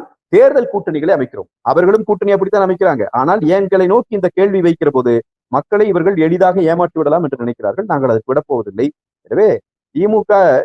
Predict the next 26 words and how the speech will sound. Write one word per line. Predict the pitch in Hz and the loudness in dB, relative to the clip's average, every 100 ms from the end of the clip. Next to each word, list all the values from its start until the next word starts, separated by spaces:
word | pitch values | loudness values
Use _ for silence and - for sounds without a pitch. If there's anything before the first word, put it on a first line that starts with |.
| - | -4
இந்த | 127 120 120 | -4 -4 -2
பிரச்சனைகளை | 139 - 202 180 | -6 -4 -4 0
வந்துங்க, | 156 151 165 147 | -2 -2 -4 -2
மறுபடியும் | 120 147 175 180 | 0 2 2 0
நான் | 143 | -2
சொல்ல | - 147 | -2 0
விரும்புறது, | 160 135 127 123 196 - _ | 0 -2 -4 -2 -4 -4 _
நாட்டில் | 127 175 220 220 196 | -2 0 -2 -4 -2
நடந்துட்டு | 156 151 | -2 -4
இருக்கிற | 147 147 - | -6 -6 -4
பிரச்சனைகளை | 127 - 151 131 180 - _ _ _ | -6 -4 -4 -2 -2 -4 _ _ _
மக்கள் | - 131 - 190 | -6 -6 -2 -2
பேச | - 190 - | 2 0 2
விடாமல் | 135 117 101 101 _ _ _ | 0 0 -2 -8 _ _ _
திசை | - 180 233 233 | -4 0 0 2
திருப்புவதற்காக. | 196 185 143 127 - 95 95 - _ _ _ _ _ _ | 0 0 0 -2 -2 -6 -8 -12 _ _ _ _ _ _
லாரி | 95 151 220 | -2 0 0
தண்ணி | - 202 | 0 -2
வாங்கி | 185 190 170 | 0 0 -2
ஊத்திட்டு | 175 151 | -4 -6
இருக்கிறோம் | 139 123 | -4 0
கோயம்புத்தூர், | 131 131 117 104 _ 156 | 0 -2 -6 -14 _ -8
தெரியுங்களா | 185 151 | -4 -4
உங்களுக்கு? | 117 127 | -4 -2
வாங்க | 147 160 147 | -2 -2 -2
பாருங்க. | 143 143 | -4 -4